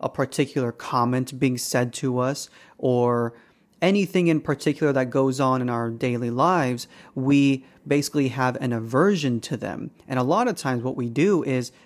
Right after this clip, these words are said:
we end up doing things or, uh, acting on,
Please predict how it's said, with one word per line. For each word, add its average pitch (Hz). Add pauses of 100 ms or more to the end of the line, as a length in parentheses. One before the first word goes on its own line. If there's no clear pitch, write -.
(120)
we 143 (420)
end 143
up 135 (760)
doing 165
things 135
or, 135 (240)
uh, 117 (160)
acting 135 (100)
on, 120